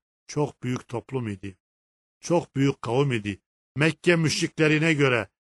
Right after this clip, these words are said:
Mekke müşriklerinin sayısal ve ekonomik çoğunluklarına göre Ad kavmi, Semud kavmi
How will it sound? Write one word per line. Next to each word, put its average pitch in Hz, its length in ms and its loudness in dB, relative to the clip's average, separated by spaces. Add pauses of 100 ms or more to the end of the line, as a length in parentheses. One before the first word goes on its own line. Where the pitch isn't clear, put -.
(160)
Mekke 156 340 0
müşriklerinin 165 680 0
sayısal 160 640 2
ve 165 100 4
ekonomik 156 460 2
çoğunluklarına 147 800 2
göre 151 420 4 (460)
Ad 139 360 4
kavmi, 131 280 0
Semud 139 400 -4
kavmi 135 520 2